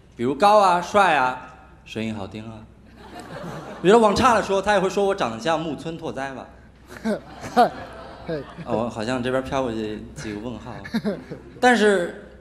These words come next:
Speaker 1: 就让我没想到，也让我一直难受到现在的是，她在下面评价的是山羊的检票小哥，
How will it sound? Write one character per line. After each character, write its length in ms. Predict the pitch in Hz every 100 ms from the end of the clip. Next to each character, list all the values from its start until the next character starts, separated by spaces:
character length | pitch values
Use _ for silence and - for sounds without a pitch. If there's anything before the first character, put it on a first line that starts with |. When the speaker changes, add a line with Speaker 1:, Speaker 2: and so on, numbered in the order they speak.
| -
Speaker 1:
就 140 | 214
让 140 | 220
我 80 | 202
没 120 | 147
想 180 | 180 170
到， 120 | 160
也 280 | 160 143 160 165
让 140 | 165
我 80 | 151
一 80 | 139
直 100 | 139
难 180 | 127 131
受 120 | 151
到 100 | 127
现 160 | 123
在 120 | 139 131
的 80 |
是， 160 | 107 113
她 120 | 110
在 80 | 160
下 120 | 160
面 120 | 147
评 160 | 131 110
价 120 | 131
的 80 | 123
是 380 | 120 107 95 - - -
山 260 | - - 190
羊 180 | 156 123
的 100 | 139
检 220 | - 98
票 180 | 107 123
小 160 | 98
哥， 260 | 90 110 123